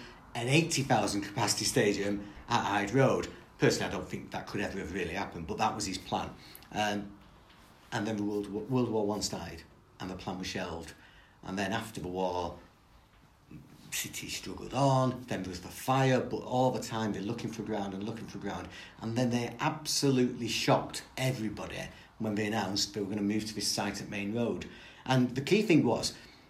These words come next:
M-, Main Road was planned to be built in two stages. The first stage would build an eighty thousand capacity stadium, and the second stage would take it to one hundred and twenty. That was still the plan.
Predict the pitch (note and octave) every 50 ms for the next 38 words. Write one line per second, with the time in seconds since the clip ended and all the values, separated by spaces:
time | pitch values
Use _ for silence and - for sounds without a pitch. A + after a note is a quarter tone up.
0 | - _ _ _ _ - _ _ _ _ _ _ _ _ - B2+ - A#2 A#2 A#2+
1 | A2+ - - - - - - A#2+ C#3 D3+ E3 D#3+ D3 C#3 C#3+ C#3 B2 - - F#2+
2 | G2+ - - - - - - _ _ - A2+ G#2+ G#2 - - - - C#3 C3+ B2
3 | A#2 A2+ G#2+ G#2 A2+ A2+ A#2 A#2 A2 G#2+ G#2+ G#2+ - - A#2 G#2+ - - A#2+ A2
4 | G2+ F#2 - - - - G#2 - - D3 D3+ D#3 D3+ - - C3 B2+ B2+ B2 -
5 | - A#2 A2+ - A#2+ A#2 A#2 A#2 A#2 A2+ A2+ - - A#2 A2+ A#2+ B2 B2 - -
6 | - - - A#2 A2 G#2+ A2 A2 G2+ - - - G#2 - - - - - G#2+ G#2
7 | A2+ A#2+ E3 G#3 - - - - - - - - - - - - - A2 G2+ G2+
8 | G2+ - - D3 C#3 - C3+ C3 - C3 A2+ A2+ A2+ A2 A2 A2 - - - -
9 | - _ - G#2 G2+ - - A#2+ A2 A2+ - G2+ - G#2+ G2+ F#2 G2 G#2+ G#2 G#2
10 | G#2 G2+ G2+ G2 G2+ G2+ G2+ - G#2+ G2 F#2 - - - G#2+ G#2+ - - - -
11 | - - C3 C3 B2+ A2+ A#2+ A2+ - - A2+ F#2 F2 F2